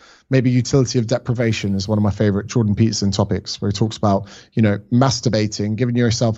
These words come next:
access to so many women can negate your actions that are imperative to improve the quality of your life. If you're wanking every day to porn or to OnlyFans, you're hardly gonna feel G'd up to ask the girl in a coffee shop if she wants to go for a date. But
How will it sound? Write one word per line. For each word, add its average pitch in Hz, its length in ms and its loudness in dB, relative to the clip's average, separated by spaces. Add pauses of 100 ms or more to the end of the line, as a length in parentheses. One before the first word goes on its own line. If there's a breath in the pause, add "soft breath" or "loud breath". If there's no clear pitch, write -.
access 113 560 -2
to 98 180 -2 (440 loud breath)
so 131 240 0
many 113 200 2
women 107 460 0
can 107 420 -4
negate 120 400 0
your 117 140 -2
actions 110 520 -4
that 101 100 -2
are 107 40 -2
imperative 107 680 0
to 107 200 -2
improve 104 360 0
the 107 60 0
quality 107 320 0
of 92 80 -2
your 104 100 0
life. 127 300 0
If 92 140 -6
you're 127 100 2
wanking 117 360 -2
every 95 160 -4
day 95 180 -4
to 95 300 -4 (300 loud breath)
porn 117 340 2
or 98 80 -4
to 98 100 -8
OnlyFans, 95 640 -4 (300 loud breath)
you're 101 100 0
hardly 120 240 2
gonna 107 160 -2
feel 110 240 0
G'd 117 260 0
up 110 220 -2
to 110 140 0
ask 104 140 -2
the 107 60 -6
girl 104 200 0
in 101 80 0
a - 20 -2
coffee 123 240 -2
shop 104 240 -4
if 95 80 -8
she - 80 -6
wants 95 200 -6
to - 40 -12
go 90 140 -2
for 95 120 -4
a 95 60 0
date. 95 320 0 (640 soft breath)
But - 420 -2